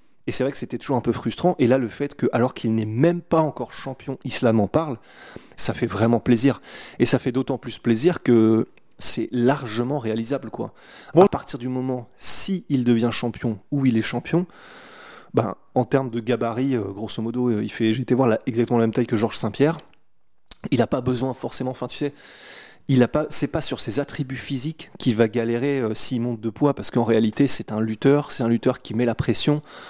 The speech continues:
Speaker 1: Bon, le fait qu'il soit plutôt petit pour la catégorie, s'il monte en welterweight, c'est pas un problème, puisque son style, de toute façon, c'est de casser la distance, de te coller et de lutter.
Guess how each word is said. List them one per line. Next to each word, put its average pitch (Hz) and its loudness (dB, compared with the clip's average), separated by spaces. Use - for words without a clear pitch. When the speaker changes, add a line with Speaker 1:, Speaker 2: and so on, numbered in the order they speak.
Speaker 1:
Bon, 117 2
le 117 6
fait 127 0
qu'il - -6
soit - 0
plutôt 120 0
petit 131 -2
pour 127 -4
la 113 -2
catégorie, 113 -2
s'il 110 -4
monte 117 -4
en 113 0
welterweight, 117 2
c'est - 0
pas 110 -6
un 98 -6
problème, 120 2
puisque - -10
son - -4
style, 156 -6
de 123 0
toute 139 0
façon, 135 2
c'est - -2
de 107 -8
casser - 0
la 110 6
distance, 123 0
de 113 0
te - -6
coller 120 2
et 127 4
de 117 4
lutter. 110 2